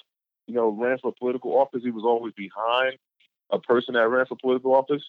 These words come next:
Um, so he was, he was like a kingmaker, if you will, and he had, like, a lot of influence, uh, in the Lafayette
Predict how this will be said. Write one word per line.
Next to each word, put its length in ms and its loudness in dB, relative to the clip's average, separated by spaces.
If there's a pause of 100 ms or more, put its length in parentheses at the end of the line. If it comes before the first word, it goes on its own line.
(440)
Um, 420 2
so 220 2
he 200 0
was, 280 -2
he 100 -4
was 100 -2
like 160 4
a 60 -12
kingmaker, 600 -2
if 140 0
you 120 -4
will, 440 4
and 220 0
he 120 2
had, 180 8
like, 220 2
a 40 -4
lot 260 4
of 120 -2
influence, 440 -6 (520)
uh, 120 4
in 60 0
the 80 0
Lafayette 420 2